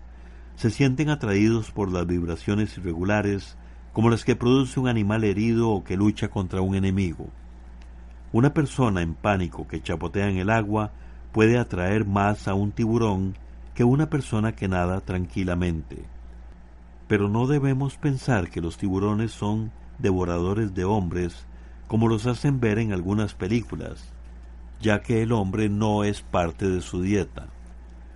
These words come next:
Cuando un tiburón ataca a una persona, generalmente es porque la confunde con comida o porque por curiosidad la muerde para ver si es comestible. Y al igual que sucede con muchos otros animales,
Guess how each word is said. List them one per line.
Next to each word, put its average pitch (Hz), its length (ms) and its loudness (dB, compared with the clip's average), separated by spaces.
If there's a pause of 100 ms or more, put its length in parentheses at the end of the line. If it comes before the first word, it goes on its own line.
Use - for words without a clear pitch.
(300)
Cuando 110 240 4
un 139 200 4
tiburón 147 380 2
ataca 92 440 -2
a 82 40 0
una 98 240 0
persona, 104 600 -2 (420)
generalmente 120 800 2
es 117 100 -2
porque - 320 0
la 90 120 2
confunde 107 600 0
con 78 220 -4
comida 104 640 0 (420)
o 110 120 0
porque 104 400 2
por 143 320 2
curiosidad 107 760 4
la 95 140 0
muerde 98 500 2
para 87 280 -2
ver 95 220 2
si - 160 -4
es 90 140 -2
comestible. 92 800 0 (640)
Y 92 120 2
al 92 100 4
igual 98 260 4
que 123 120 0
sucede 104 480 0
con 87 180 -2
muchos 104 400 0
otros 85 340 -6
animales, 101 720 0